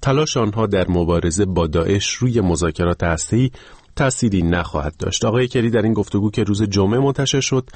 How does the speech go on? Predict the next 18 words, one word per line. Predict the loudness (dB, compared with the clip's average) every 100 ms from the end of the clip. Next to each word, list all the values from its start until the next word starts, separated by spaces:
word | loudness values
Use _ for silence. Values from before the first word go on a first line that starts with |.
| -20 -20 -4
یادآوری | 0 2 2 2 0
کرد | -2 -2
که | 0
آمریکا | 0 0 0
در | 0 0
آخرین | 0 0 0
روزهای | 0 -2 0 2
مذاکرات | 2 0 0 0 -2 -2
همراه | 0 0 0
با | 0
نمایندگان | 0 2 2 0 0 2 2 0 -6 -20 -20 -12 0
گروه | 2 2 0
پنج | -2 0 0 2
به | 2
علاوه | 0 0 -2
یک | -4 -2
در | -2 0
وین | 0 0 0